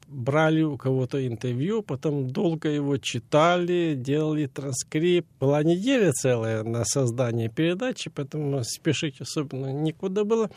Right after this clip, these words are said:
Потом из этого транскрипта выбирались предложения, которые устраивали продюсера, и монтировалось нечто, что не всегда имело, в общем-то, отношение к тому, что <laughs> собеседник сказал.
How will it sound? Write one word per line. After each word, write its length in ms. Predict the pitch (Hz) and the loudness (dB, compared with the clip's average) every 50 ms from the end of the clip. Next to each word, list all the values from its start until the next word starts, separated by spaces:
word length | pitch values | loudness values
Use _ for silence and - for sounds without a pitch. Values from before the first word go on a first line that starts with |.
| - - - - - - - - - - | -14 -20 -20 -20 -20 -20 -20 -18 -4 0
Потом 360 | 180 170 - 214 202 202 196 | 0 2 4 6 6 6 6
из 60 | 175 | 6
этого 340 | 175 190 190 180 175 180 165 | 6 4 4 2 0 0 0
транскрипта 1080 | - 185 185 180 - - - - 190 220 208 - - - - 175 156 135 110 107 107 - - | 2 2 2 2 2 0 0 0 2 2 0 -2 -2 2 4 6 6 4 2 -2 -6 -12 -8
выбирались 680 | 135 123 135 139 - 185 180 180 180 185 190 165 - - | -2 0 2 2 2 2 0 0 2 2 2 0 0 -2
предложения, 640 | - 160 160 175 175 165 139 170 180 165 165 151 | -4 -4 0 2 2 2 2 2 2 2 2 0
которые 400 | 127 - 135 - 185 175 170 170 | -2 -4 -6 -2 0 0 2 2
устраивали 840 | 165 151 - - - - 175 190 196 190 180 175 175 175 160 156 156 | 2 0 -2 -2 2 4 4 6 6 6 6 4 4 4 4 2 0
продюсера, 800 | - - 139 139 139 147 170 226 254 214 - - 208 208 208 202 | 0 -2 -2 -2 -2 -2 -2 -4 -4 -4 -2 0 2 2 2 0
и 180 | - - 196 | 0 0 0
монтировалось 840 | 170 165 165 170 160 - - 233 226 220 214 208 208 208 190 - - - | 2 2 2 2 0 0 0 2 2 4 4 4 4 4 4 4 2 2
нечто, 920 | 170 170 196 240 254 - - - - - - 220 214 214 208 - 208 202 | 4 4 4 4 2 2 0 -2 -2 0 0 2 2 2 2 0 -2 -6
что 320 | - - - - - 208 208 | -8 -8 -6 -2 0 2 2
не 120 | 208 226 | 2 2
всегда 460 | 214 - 262 262 247 330 302 311 302 | 0 0 0 0 2 2 4 4 6
имело, 360 | 277 240 220 202 185 175 175 170 | 6 8 8 8 8 8 6 6
в 20 | |
общем-то, 800 | 151 - - 175 156 - - 160 156 147 147 135 - 143 143 131 | 4 4 2 0 0 0 2 0 2 2 0 -2 -4 -6 -8 -8
отношение 760 | - 139 143 139 135 160 170 147 - - 180 175 - 165 | -4 -2 0 0 0 0 0 0 0 0 -2 0 -2 -2
к 60 | - - | -2 0
тому, 260 | - 170 170 175 175 | 0 2 4 4 2
что 300 | - - - - 170 151 | 0 -2 0 4 6 6
<laughs> 160 | 139 160 139 | 6 6 4
собеседник 720 | 127 - - 170 165 151 156 - - 196 190 180 165 - - | 2 0 2 2 2 2 2 4 4 4 6 4 2 -2 -2
сказал. 680 | - - - - 196 160 160 135 113 101 98 101 117 | -2 0 4 4 4 6 6 4 2 2 2 0 0